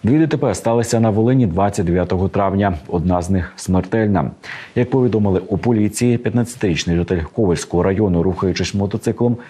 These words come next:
лісовою дорогою поблизу села Градиськ, не впорався з керуванням та врізався в дерево. Хлопець загинув на місці.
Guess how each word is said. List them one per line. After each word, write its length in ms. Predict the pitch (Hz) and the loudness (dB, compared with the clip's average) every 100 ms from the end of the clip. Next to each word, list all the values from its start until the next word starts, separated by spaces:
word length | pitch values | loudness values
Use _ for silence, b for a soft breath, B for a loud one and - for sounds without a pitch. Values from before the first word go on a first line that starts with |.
| B - | B -6
лісовою 440 | 110 - 104 80 78 | -4 0 2 2 2
дорогою 420 | 95 107 104 92 | 2 2 2 0
поблизу 380 | 90 90 90 85 | 0 0 0 -2
села 300 | 98 92 87 B B B - | 0 -2 -2 B B B -4
Градиськ, 680 | 98 87 117 101 - - - | -2 0 0 -2 -6 -10 -4
не 140 | 87 113 | 0 0
впорався 520 | - 107 82 76 80 | 0 0 0 0 -4
з 80 | - | -4
керуванням 580 | 95 87 98 110 98 85 | -2 0 2 2 0 0
та 160 | 85 | 0
врізався 460 | 80 87 92 85 82 | 0 2 0 -2 -2
в 60 | |
дерево. 420 | 80 113 90 78 69 B B - | 0 0 2 0 -4 B B -8
Хлопець 500 | 90 85 92 92 - _ - | -2 -2 -2 -6 -10 _ -8
загинув 460 | 69 60 65 71 | -6 -4 -2 0
на 80 | 87 | 2
місці. 400 | 82 71 - | 0 -2 -4